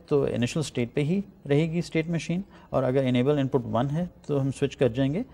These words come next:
नेक्स्ट स्टेट ज़ीरो ज़ीरो पे। अगर आप इस ट्रांजिशन टेबल पे गौर करें, ये basically एक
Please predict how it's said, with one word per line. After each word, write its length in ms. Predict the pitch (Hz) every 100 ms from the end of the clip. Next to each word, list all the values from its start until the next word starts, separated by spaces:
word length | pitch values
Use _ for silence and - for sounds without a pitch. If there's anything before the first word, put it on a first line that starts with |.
| - 123
नेक्स्ट 220 | 131 -
स्टेट 200 | 151 156 123
ज़ीरो 300 | 110 117 117
ज़ीरो 240 | 101 98
पे। 140 | - 104 - _ - - - -
अगर 140 | 170 202
आप 140 | 202 - - -
इस 140 | -
ट्रांजिशन 440 | 170 143 147 - 190
टेबल 240 | 165 160
पे 120 | 170
गौर 260 | 139 113 165
करें, 280 | 165 151 175 160
ये 140 | 165
basically 760 | 147 135 160 156 151 170 175 -
एक 280 | 135 143